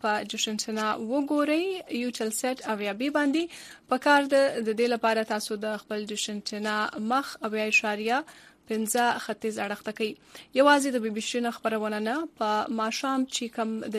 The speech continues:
ډیوا خپرونې وي، هم په ژوندۍ بڼه درته وړاندې کیږي، چې د پاکستان په وخت د اووه بجې څخه تر اتو بجو پورې هلو وی او ای خپرونه، د اته بجو څخه تر اته نیمه نیم ساعته خبري خپرونه،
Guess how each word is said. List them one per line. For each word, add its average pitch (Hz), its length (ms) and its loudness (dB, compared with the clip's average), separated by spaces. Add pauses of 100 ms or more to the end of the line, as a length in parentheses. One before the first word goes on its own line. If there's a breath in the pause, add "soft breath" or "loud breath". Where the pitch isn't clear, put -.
ډیوا 214 200 0
خپرونې 220 560 -4
وي، 226 220 -2
هم 214 260 -4
په 214 120 -8
ژوندۍ 208 340 -6
بڼه 208 200 -6
درته 208 240 -10
وړاندې 208 300 -6
کیږي، 294 280 2 (380 loud breath)
چې - 100 0
د 285 100 4
پاکستان 285 520 2
په 294 100 0
وخت 294 260 2
د 233 40 2
اووه 233 160 2
بجې 233 240 0 (100)
څخه 247 200 -2
تر 214 180 -2
اتو 202 200 -4
بجو 214 280 -4
پورې 226 360 -4
هلو 208 200 -4
وی 208 220 -6
او 202 60 -4
ای 226 140 0
خپرونه، 285 640 0
د 311 80 0
اته 233 440 2
بجو 262 260 -2
څخه 269 160 -4
تر 226 140 -2
اته 220 200 -4
نیمه 254 220 0
نیم 262 200 2
ساعته 285 360 0
خبري 277 380 0
خپرونه، 285 540 0